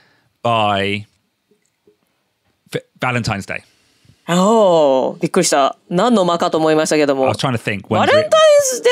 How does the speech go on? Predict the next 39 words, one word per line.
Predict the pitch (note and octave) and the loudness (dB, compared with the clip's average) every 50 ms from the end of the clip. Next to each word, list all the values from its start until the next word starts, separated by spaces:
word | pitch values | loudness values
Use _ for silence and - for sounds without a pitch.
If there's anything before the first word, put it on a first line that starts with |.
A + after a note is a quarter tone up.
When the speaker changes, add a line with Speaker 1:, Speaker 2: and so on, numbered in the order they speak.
| B4 A4 | 2 2
Speaker 2:
Day | C#4+ C4+ A#3+ A3 G3+ G3 | 2 2 2 2 2 2
is | F#3+ F#3+ F#3+ - - | 2 2 0 -2 -2
coming | - - D4+ D#4+ E4+ D4 A#3+ | -2 -2 -2 0 2 2 2
soon. | G3 - - D#4 E4+ E4 A#3 F3 C#3+ C3 A#2 - F#3+ - _ - | 2 0 2 2 2 2 2 2 0 -2 -4 -8 -14 -16 _ -6
Speaker 1:
Yeah. | A2 A2 G#2+ G#2+ G#2 G2+ G2 G2 F#2+ F#2 F#2 - _ _ _ _ _ - | -4 -2 -2 0 0 -2 -2 -2 -4 -6 -10 -16 _ _ _ _ _ -12
Is | C3+ A#2 | -10 -8
that | C#3 - | -8 -6
too | - - C#3+ B2+ | -4 -4 -4 -4
soon? | - - - | -2 -2 -2
Is | F3 | 0
Speaker 2:
Wow. | F3+ F#3 F#3 F3 D#3 C#3+ C3+ B2+ A#2+ | 0 0 -2 0 0 0 0 -2 -2
Speaker 1:
that | |
too | - - B2 | -4 -4 -4
soon? | A2 - - G#2+ F2 - F#2 | -4 -4 -6 -6 -8 -8 -8
Is | G2 | -8
that | - - - | -8 -6 -4
realistic? | A#2 B2 B2 A#2 A2 G2+ F#2+ - - G3 | -4 -2 -2 -2 -2 -4 -6 -4 -2 0
Speaker 2:
Well, | A3 G#3+ G#3 G3 F#3+ | 2 2 2 4 4
it's | G3 F#3+ A3 G#3+ G3 - | 4 4 4 2 2 0
up | B3 B3+ B3 - - | 0 -2 -2 -4 -2
to | B3 | 0
you. | B3 B3 C4 D#4 D4 A3 F#3 E3+ D#3 C3+ C3+ E3 F3 - _ _ _ _ _ _ _ _ _ _ _ | 0 2 2 2 2 4 4 4 2 2 0 -4 -8 -12 _ _ _ _ _ _ _ _ _ _ _
Speaker 1:
That's | - F#3+ G3+ - | -6 -6 -6 -6
just | - G#3+ G3 - | -6 -8 -8 -6
Speaker 2:
Yeah, | - G3+ | -6 -4
Speaker 1:
writing, | G#3 G3 G3 | -2 0 0
that's | F#3+ A#3 | 0 0
just, | A3 G3 F#3 | 0 0 0
Speaker 2:
should | A3 G#3 G#3 | 0 0 2
you | G3 | 2
Speaker 1:
that's | D#3+ D#3 C#3+ - - | 2 0 0 -2 -2
writing | - G3 G3 G#3+ F3+ | -2 -2 -2 -2 -4
the | D#3+ | -6
script. | C#3 - - - - D3+ - - - - - - - | -8 -8 -6 -4 -4 -4 -4 -6 -10 -18 -20 -12 -8
That's | - D#3 - | -8 -6 -4
writing | D3+ D3+ C#3+ C3+ | -4 -4 -6 -6
the | B2 | -8
script, | A2 - - B2+ - | -10 -8 -8 -8 -10
Ruben. | - D#2+ E2 - - - | -10 -14 -18 -18 -20 -20